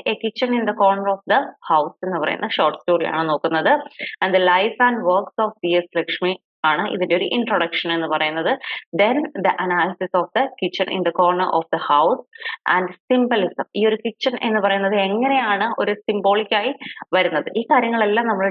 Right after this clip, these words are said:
ഡീറ്റെയിൽ ആയി നോക്കുന്നുണ്ട്. അതുപോലെ തന്നെ structure of the work, ഇതെങ്ങനെയാണ്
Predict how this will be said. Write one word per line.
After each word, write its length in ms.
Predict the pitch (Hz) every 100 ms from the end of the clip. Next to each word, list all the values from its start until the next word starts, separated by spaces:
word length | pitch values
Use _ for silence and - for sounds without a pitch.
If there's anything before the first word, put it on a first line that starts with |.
| 170
ഡീറ്റെയിൽ 320 | 160 180 170
ആയി 100 | 190 247 196
നോക്കുന്നുണ്ട്. 400 | - - - _ _ _ _ -
അതുപോലെ 300 | 220 240 226
തന്നെ 140 | 202 226 _
structure 440 | - 196 - 254 208
of 60 | -
the 80 | 185 165
work, 200 | 160 - _ _ _ _ 208
ഇതെങ്ങനെയാണ് 580 | 240 220 247 262 202